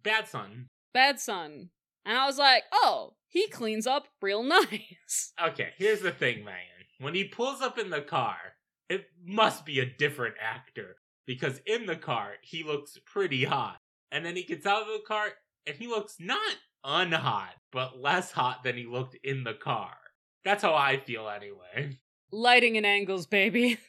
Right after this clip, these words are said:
Speaker 2: <laughs>
Speaker 1: That's what it must have been, 'cause I was just like, "Oh, who's this hot piece of meat?" And then he got out, I was like, "Oh, it's Chirag."
Speaker 2: And he's mad that his mom is gonna marry Sonny Ahuja.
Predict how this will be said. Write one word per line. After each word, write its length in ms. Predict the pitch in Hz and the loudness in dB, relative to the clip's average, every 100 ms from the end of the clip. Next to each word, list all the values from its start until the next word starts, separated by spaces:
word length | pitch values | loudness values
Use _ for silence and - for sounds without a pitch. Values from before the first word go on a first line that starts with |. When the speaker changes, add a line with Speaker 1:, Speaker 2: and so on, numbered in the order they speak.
| _ | _
Speaker 2:
<laughs> 240 | _ _ - | _ _ 0
Speaker 1:
That's 420 | 151 160 - - | 2 2 -4 -18
what 320 | 135 127 131 | -16 -4 -2
it 160 | 123 117 | -2 -4
must 240 | 120 123 | -6 -4
have 120 | 120 110 | -12 -6
been, 180 | 110 120 | -6 -6
'cause 100 | 135 | -2
I 80 | 143 | -2
was 80 | |
just 120 | 127 - | -2 -10
like, 160 | 113 - | -10 -2
"Oh, 760 | 131 220 294 131 - 127 156 - _ | 2 4 2 0 -6 -6 -6 -6 _
who's 280 | 196 202 135 | -8 -6 -2
this 300 | 170 233 - | 0 0 -6
hot 340 | - 143 123 - | -2 -2 -2 -6
piece 220 | 131 127 | -12 -8
of 120 | 120 | -10
meat?" 340 | 123 120 104 101 _ _ _ | -10 -12 -12 -20 _ _ _
And 140 | 117 139 | -8 -6
then 80 | |
he 80 | 143 | -4
got 240 | 143 147 147 | 2 2 4
out, 120 | 156 | 0
I 40 | |
was 100 | 127 | 0
like, 140 | 120 123 | -6 -4
"Oh, 140 | 131 | -2
it's 160 | 127 - | -2 -4
Chirag." 600 | 156 113 110 113 107 104 _ - - - _ _ _ | -6 -4 0 0 0 -6 _ -20 -20 -20 _ _ _
Speaker 2:
And 340 | 240 240 240 | 6 8 6
he's 240 | 220 320 247 | 2 0 4
mad 420 | 269 262 180 151 _ _ _ | 6 6 6 -2 _ _ _
that 400 | 202 196 190 180 | 2 4 4 0
his 280 | 202 190 185 | 0 0 2
mom 300 | 202 196 185 | 0 0 0
is 160 | 185 - | -4 -2
gonna 220 | 196 180 | -2 -2
marry 340 | 180 175 170 | -2 -2 -4
Sonny 420 | 170 - 196 185 | -4 -2 -2 -2
Ahuja. 560 | 160 160 190 151 - 170 | -6 -4 -4 -4 -6 -8